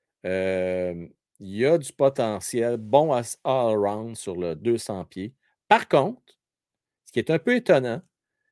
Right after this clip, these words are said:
c'est que c'est un joueur de centre naturel qui joue pas au centre depuis presque deux ans. Euh, donc, euh, c'est, je me questionne un peu à ce niveau-là. C'est-tu vraiment un joueur de centre? C'est-tu un allié?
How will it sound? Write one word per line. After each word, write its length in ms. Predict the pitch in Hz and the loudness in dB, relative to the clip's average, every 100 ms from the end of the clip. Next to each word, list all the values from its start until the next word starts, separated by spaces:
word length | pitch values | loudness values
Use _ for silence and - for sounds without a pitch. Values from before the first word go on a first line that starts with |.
| _ - | _ -14
c'est 220 | - 120 | -4 -2
que 160 | 120 | 0
c'est 220 | - 117 127 | 0 2 2
un 100 | 127 | 4
joueur 160 | 196 | 4
de 140 | 175 131 | 4 4
centre 240 | 165 160 | 2 0
naturel 420 | 135 156 151 175 | 0 0 2 2
qui 140 | - 123 | 2 -4
joue 120 | 131 | 0
pas 140 | 202 | 6
au 100 | 185 | 6
centre 280 | - 185 180 | 6 0 2
depuis 300 | 135 - 151 | 0 0 -6
presque 360 | - 202 - 160 | 0 0 2 2
deux 440 | 143 156 139 127 | 4 4 4 2
ans. 120 | 135 135 _ _ _ _ - | 2 0 _ _ _ _ -8
Euh, 920 | 101 98 98 98 98 95 98 98 95 | -2 0 0 -2 -2 -2 -2 -2 -4
donc, 360 | 90 110 104 - | -2 -2 -2 0
euh, 120 | 107 | 0
c'est, 440 | 104 - 135 131 - _ - - _ _ _ _ _ _ _ | 0 -2 -2 -2 -8 _ -20 -20 _ _ _ _ _ _ _
je 140 | 117 120 | -4 0
me 80 | 127 | 4
questionne 360 | 214 208 269 | 4 4 4
un 60 | 226 | 6
peu 160 | 208 | 8
à 40 | 196 | 8
ce 120 | 180 | 8
niveau-là. 360 | 156 156 156 - _ - | 2 4 4 0 _ -16
C'est-tu 220 | - 160 | -10 -6
vraiment 200 | 180 202 | -2 -2
un 100 | 220 | 0
joueur 160 | 202 202 | 2 4
de 140 | 190 | 2
centre? 420 | 180 202 214 208 | 2 -2 -2 -6
C'est-tu 160 | - - | -8 -2
un 120 | 170 | 0
allié? 440 | 160 151 165 196 | 0 -2 -4 -6